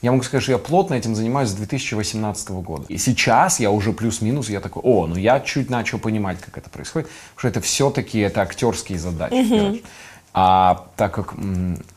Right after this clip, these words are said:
Speaker 1: моё образование экономическое, причём с моей стороны не самое, а, углубленное, углубленный был подход к изучению экономических дисциплин,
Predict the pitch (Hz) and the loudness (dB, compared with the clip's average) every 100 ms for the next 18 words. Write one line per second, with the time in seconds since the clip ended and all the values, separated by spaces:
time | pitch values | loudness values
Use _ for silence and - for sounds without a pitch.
0 | _ _ _ _ - 92 92 98 101 92 | _ _ _ _ -4 0 2 4 4 4
1 | 101 98 101 98 98 92 104 120 180 - | 0 0 0 0 -2 -2 -2 -2 -4 -6
2 | - 85 71 - - - _ _ _ - | -6 -6 -8 -12 -16 -20 _ _ _ -20
3 | - - - 110 - 113 98 92 - 117 | -18 -6 -2 0 2 2 2 -2 -4 0
4 | 113 113 113 - 98 101 104 98 101 - | 2 4 2 0 0 2 2 0 -2 0
5 | 98 92 87 85 82 - 85 82 80 82 | 0 0 0 0 -4 -8 -8 -6 -6 -8
6 | - 104 92 98 90 87 82 80 71 107 | -10 -8 -6 -4 -4 -4 -4 -8 -10 -16
7 | - - 104 110 127 107 104 98 95 98 | -14 -8 -4 2 4 4 2 2 0 -2
8 | 92 110 - 95 85 - 95 - 90 80 | 0 -2 -2 -8 -8 -8 -8 -6 -6 -6
9 | 76 - 92 92 98 87 - 92 92 - | -8 -10 -8 -4 -4 -6 -6 -6 -6 -6
10 | - 214 | -2 -4